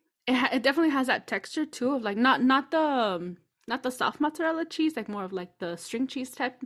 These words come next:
Um, it doesn't taste exactly like that, but it's a really good, it's a really good cheese, and I would, it, I think it's comparable to mozzarella cheese, but it squeaks. And you can actually get fried cheese curds at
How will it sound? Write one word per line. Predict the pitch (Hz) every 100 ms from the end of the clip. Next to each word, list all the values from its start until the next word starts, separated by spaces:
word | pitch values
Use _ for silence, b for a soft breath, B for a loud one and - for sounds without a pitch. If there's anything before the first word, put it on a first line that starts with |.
| - B B B B B B B
Um, | 208 208 -
it |
doesn't | 226 311 285
taste | 294 262
exactly | 247 226 214
like | 180 180 -
that, | 185 190
but | 190
it's | 190
a | 262
really | 208 196 185
good, | 180 175 180 - _
it's | -
a | 240
really | 220
good | 202 180
cheese, | - 190
and | 180
I | 160
would, | 160 160
it, | 190 -
I |
think | 220 226
it's | 208
comparable | 196 185 180 - - 196 _
to | -
mozzarella | 196 170 - - -
cheese, | - - - - B B B B -
but | 226
it | 214 -
squeaks. | - 190 196 123 - - - _ b b b b
And | 220 233
you | 247
can | 311
actually | 277 277 285 269 254 - _ _ 202
get | 214 214
fried | - - 196 208
cheese | - 202 202
curds | - 214 196 190 -
at | - 202